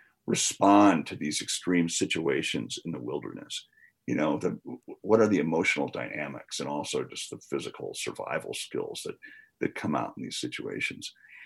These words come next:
And so that story just, it really felt like it was, uh, really in my line. You know, I felt w-, once I started writing it, it really, I felt like I was just kind of rocking and rolling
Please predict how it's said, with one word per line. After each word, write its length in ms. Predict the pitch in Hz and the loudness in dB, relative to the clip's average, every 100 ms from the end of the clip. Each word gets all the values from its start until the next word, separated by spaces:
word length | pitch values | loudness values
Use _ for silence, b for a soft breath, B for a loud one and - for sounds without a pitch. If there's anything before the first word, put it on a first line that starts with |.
| B _ | B _
And 140 | - 110 | 0 8
so 140 | 127 | 10
that 220 | 113 110 | 12 10
story 460 | - - 113 131 107 | 8 10 12 12 10
just, 320 | 98 - - - | 8 2 -2 0
it 140 | 101 92 | 2 8
really 240 | 110 117 | 10 10
felt 360 | - 95 87 - | 8 6 6 6
like 220 | 80 - | 2 2
it 140 | - - | -2 2
was, 280 | 73 - | 2 2
uh, 260 | 65 65 52 - _ B B B _ _ - 196 - - - - - | 0 0 -2 -6 _ B B B _ _ -10 -10 -8 -10 -10 -18 -8
really 800 | 98 117 139 135 98 85 78 - _ _ - | 6 12 12 12 12 10 6 0 _ _ 4
in 160 | 107 107 | 8 10
my 220 | 92 95 | 8 6
line. 480 | 78 76 73 67 - | 4 2 0 -2 -4
You 100 | - | -2
know, 240 | 80 85 - | 2 2 4
I 100 | 98 | 4
felt 280 | - 107 80 | 8 8 8
w-, 120 | 95 - | 2 0
once 280 | 95 117 123 | 2 6 6
I 80 | |
started 320 | 87 - 90 76 | 6 6 4 6
writing 280 | 80 78 | 2 2
it, 240 | 71 - 87 | 0 -6 -8
it 80 | 80 | -2
really, 180 | 98 92 | 2 2
I 60 | 80 | 4
felt 180 | - 90 | 6 8
like 120 | 85 | 6
I 40 | |
was 140 | 69 - | 2 2
just 200 | 107 - | 2 2
kind 160 | 73 | -2
of 60 | 60 | 0
rocking 380 | 65 76 - 64 | 0 0 -2 -6
and 80 | - | -6
rolling 380 | 62 71 - - | -4 -4 -4 -10